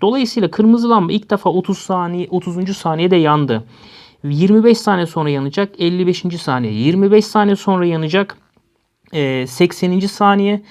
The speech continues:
Yirmi beş saniye sonra yanacak, yüz beşinci saniye. Yüz otuzuncu saniye, yirmi beş saniye sonra.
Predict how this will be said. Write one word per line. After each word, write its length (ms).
Yirmi 300
beş 140
saniye 280
sonra 260
yanacak, 500
yüz 280
beşinci 340
saniye. 520
Yüz 300
otuzuncu 480
saniye, 360
yirmi 200
beş 140
saniye 300
sonra. 480